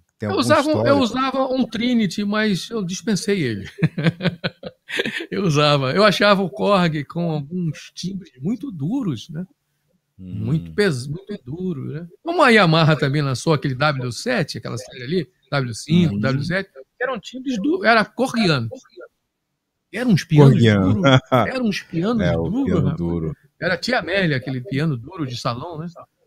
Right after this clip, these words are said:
Speaker 2: Ah, não, mas não tá legal, não. E tanto que eles pararam de fabricar. E a Korg,
Speaker 1: Uhum.
Speaker 2: pra mim, eu não sei se de repente eu não pesquisei,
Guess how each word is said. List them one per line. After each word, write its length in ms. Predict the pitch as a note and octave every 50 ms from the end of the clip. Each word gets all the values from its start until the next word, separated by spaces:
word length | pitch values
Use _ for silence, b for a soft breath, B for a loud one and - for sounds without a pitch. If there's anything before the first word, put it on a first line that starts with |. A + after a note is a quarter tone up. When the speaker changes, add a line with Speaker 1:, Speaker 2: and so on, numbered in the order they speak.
| _ _
Speaker 2:
Ah, 120 | G#3+ G#3+ A3+
não, 160 | A#3+ A#3+ A#3+
mas 180 | B3 A#3+ - -
não 100 | B3 A#3
tá 140 | - B3+ B3
legal, 460 | B3+ C4 B3+ G#3+ G3 A3 A3+ B3 A#3+
não. 360 | G3 D#3 E3 G3 G#3 F3+ D#3
E 120 | D#3+ E3+
tanto 220 | E3 - A3+ A#3+ -
que 40 | D4+
eles 80 | C#4+ -
pararam 360 | - E4 D#4 C4+ B3+ A#3+ G3+
de 100 | D#3+ C3
fabricar. 580 | - - B2 A#2 A2+ A2+ - - A2+ A2 A#2 A2 - - _ _ _ _ _ _ _ _ _ -
E 60 | E3
a 60 | D#3+ -
Korg, 360 | F3 F#3+ A3 A3 G#3+ F#3+ G3
Speaker 1:
Uhum. 60 | E3+
Speaker 2:
pra 180 | F#3+ F3+ E3 D#3+
mim, 200 | D#3 F#3 G#3+ B3
eu 80 | C4+
não 100 | A#3 F3+ -
sei 280 | - - E3+ A#3 C4
se 160 | - - E3+
de 160 | C#3+ C#3 D3 C3
repente 480 | B2+ B2 - - C#3 D#3 F3+ F3+ -
eu 80 | F#3 D#3
não 120 | D3+ C#3+ B2
pesquisei, 720 | - B2 G2 - B2+ A2 G#2 G#2+ A#2 C#3+ E3+ F#3+ F#3 E3+